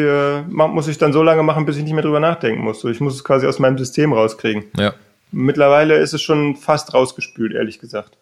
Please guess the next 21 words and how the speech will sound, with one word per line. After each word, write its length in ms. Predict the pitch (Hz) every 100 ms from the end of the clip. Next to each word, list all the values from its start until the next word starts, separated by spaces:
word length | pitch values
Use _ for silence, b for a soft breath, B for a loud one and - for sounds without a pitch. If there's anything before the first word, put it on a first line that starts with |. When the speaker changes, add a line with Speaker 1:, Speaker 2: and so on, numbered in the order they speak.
| _ _ _
Speaker 1:
Und 120 | - 123
genau, 260 | 131 127 117
der 80 |
positive 480 | 120 147 135 131 127
Nebenaspekt, 640 | 131 147 160 147 151 147 143
es 80 |
bringt 240 | - 139 135
halt 180 | 127 -
Klicks. 360 | 156 87 85
Speaker 2:
Mhm. 140 | 92 95 B B -
Speaker 1:
Äh, 480 | 143 139 139 135 135
Klicks 280 | 151 151
sind 120 | 151 143
auf 120 | 135
dem 100 | 143
Marktplatz, 920 | 139 147 - - - 139 - - - 151
äh, 60 |
Reichweite 1200 | 139 139 135 135 127 147 160 156 160 160 160 156
und 240 | 151 143 135
Reichweite, 680 | 147 151 147 147 156 147 B B B B - 233
äh, 440 | 135 135 139